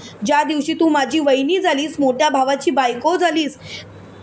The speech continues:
त्याच दिवशी मी आपलं नातं विसरलो. त्याच दिवशी मी माझ्या प्रेमाचा त्याग केला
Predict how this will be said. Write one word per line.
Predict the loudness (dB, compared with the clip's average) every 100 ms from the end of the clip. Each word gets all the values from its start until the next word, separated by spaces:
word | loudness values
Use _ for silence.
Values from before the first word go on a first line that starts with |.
| -20 -20 -14 -14 -14 -16 -14 -14 -14 -16 -16 -10 0
त्याच | 2 2 -2
दिवशी | -4 -2 -2
मी | 0
आपलं | -2 0 0 0
नातं | 0 0 0 0
विसरलो. | 0 0 0 2 2 2 -4 -18 -20 -20 -10 -2
त्याच | -2 0
दिवशी | 0 0 0
मी | -2
माझ्या | -2 -2 -4
प्रेमाचा | -2 0 2 0 0 -2
त्याग | 0 -2 -2 0
केला | 0 0